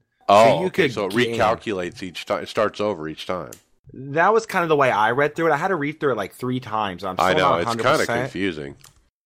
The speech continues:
Speaker 2: But it looks like if you're winning the heats and the mains, you should move your I rating up a lot quicker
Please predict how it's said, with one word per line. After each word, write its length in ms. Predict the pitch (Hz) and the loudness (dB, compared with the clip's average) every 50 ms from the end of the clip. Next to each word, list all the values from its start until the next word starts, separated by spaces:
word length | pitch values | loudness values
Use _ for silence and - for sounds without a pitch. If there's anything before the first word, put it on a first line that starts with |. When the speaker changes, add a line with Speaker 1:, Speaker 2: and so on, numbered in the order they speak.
| _ - - | _ -20 -14
Speaker 2:
But 260 | 117 - 151 143 135 | -4 -2 0 0 2
it 120 | 139 135 | 0 0
looks 400 | 127 127 135 165 208 240 226 - | 0 0 2 4 4 4 4 2
like 220 | 196 156 147 - 127 | 2 2 2 0 -4
if 160 | 117 - - | -8 -6 -4
you're 300 | 139 160 185 202 208 196 | -2 0 0 2 2 0
winning 460 | 147 104 113 131 139 151 160 156 147 | -2 -2 -4 -4 -2 -2 -2 -4 -2
the 100 | 123 110 | -4 -4
heats 520 | - - - 160 175 185 180 - - - 120 | -6 -6 -6 -4 -4 -4 -4 -6 -12 -10 -6
and 200 | 104 123 151 170 | -4 -4 -2 -2
the 60 | 180 | -2
mains, 520 | 196 202 214 233 240 233 208 - - - _ _ _ _ _ _ | -2 -2 -2 -4 -4 -8 -12 -14 -18 -20 _ _ _ _ _ _
you 220 | - 127 156 180 185 | -10 -8 -8 -6 -6
should 400 | - - - - 180 185 185 165 | -6 -6 -4 2 2 2 2 2
move 300 | 147 143 143 139 127 131 | 0 -2 -2 -2 0 0
your 100 | 131 127 | 2 2
I 40 | |
rating 280 | 127 127 127 123 120 120 | 2 2 0 -2 -4 -6
up 80 | 113 - | -6 -6
a 40 | 95 | -6
lot 540 | 90 98 104 113 123 120 127 110 - - - | -8 -6 -6 -2 0 2 2 2 0 -4 -8
quicker 540 | - 165 170 165 - 110 98 95 92 98 | -4 -4 -4 -4 -4 -6 -8 -8 -8 -12